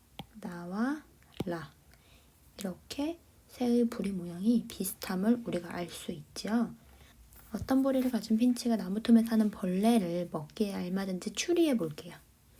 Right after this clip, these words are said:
나무 틈이네요. 여기에 벌레가 있어요. 어떤 부리를 가진 핀치가 이 틈 속에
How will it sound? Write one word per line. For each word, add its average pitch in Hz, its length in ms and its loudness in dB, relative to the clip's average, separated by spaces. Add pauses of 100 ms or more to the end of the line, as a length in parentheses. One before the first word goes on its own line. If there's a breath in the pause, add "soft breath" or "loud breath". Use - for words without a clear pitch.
(260 loud breath)
나무 214 300 -2 (140)
틈이네요. 262 880 8 (160)
여기에 214 320 6
벌레가 214 560 4
있어요. 202 520 -2 (720)
어떤 262 460 2
부리를 262 320 4
가진 220 280 0
핀치가 226 840 2 (1300 soft breath)
이 202 140 0 (120)
틈 311 200 2
속에 233 580 2